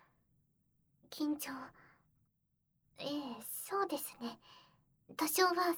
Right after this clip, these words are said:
その、こういう場所は、ラブホテルというところに入るの、初めてですから。えっと、隣、失礼しますね。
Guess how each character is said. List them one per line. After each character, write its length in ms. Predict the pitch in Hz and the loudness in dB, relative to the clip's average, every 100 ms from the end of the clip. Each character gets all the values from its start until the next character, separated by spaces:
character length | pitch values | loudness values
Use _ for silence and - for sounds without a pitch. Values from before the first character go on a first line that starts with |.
| - | 0
そ 100 | - | -6
の、 80 | 302 269 - - - - - _ _ _ _ | -8 -8 -14 -18 -18 -20 -20 _ _ _ _
こ 200 | - 392 | 2 4
う 40 | |
い 100 | 370 370 | 8 8
う 60 | |
場 120 | 381 | 6
所 140 | 381 370 | 4 4
は、 180 | 349 - - - - - _ _ _ - | 4 2 -4 -18 -18 -20 _ _ _ 0
ラ 160 | 294 311 | 6 10
ブ 160 | 339 381 | 10 12
ホ 120 | 480 | 10
テ 100 | 453 | 10
ル 100 | 381 | 8
と 100 | 285 | 4
い 140 | 269 | 4
う 60 | 285 | 2
と 100 | 302 | 6
こ 100 | 330 | 8
ろ 80 | 330 | 10
に 140 | 294 | 8
入 220 | 247 302 294 | 4 2 2
る 120 | 262 | 2
の、 180 | 240 240 - - _ _ _ | -2 -6 -12 -20 _ _ _
初 380 | - - 339 392 | -2 4 8 10
め 100 | 381 | 10
て 100 | 359 | 8
で 120 | 277 | 6
す 100 | - | 2
か 140 | - 240 | -2 -4
ら。 260 | 233 - - - _ _ _ _ _ _ _ _ _ - | -4 -4 -12 -20 _ _ _ _ _ _ _ _ _ -12
え 100 | - | -10
っ 40 | - | -8
と、 120 | 262 240 240 - - - - _ _ _ _ _ _ | -8 -6 -6 -8 -16 -18 -20 _ _ _ _ _ _
隣、 420 | - 330 339 339 349 330 - - - _ _ _ _ _ _ | 0 6 8 8 6 4 -4 -20 -20 _ _ _ _ _ _
失 280 | - - - 403 | 0 4 10 12
礼 180 | 370 | 12
し 200 | 359 - | 8 6
ま 120 | 320 320 | 8 6
す 160 | - | 4
ね。 260 | 269 285 | 0 -2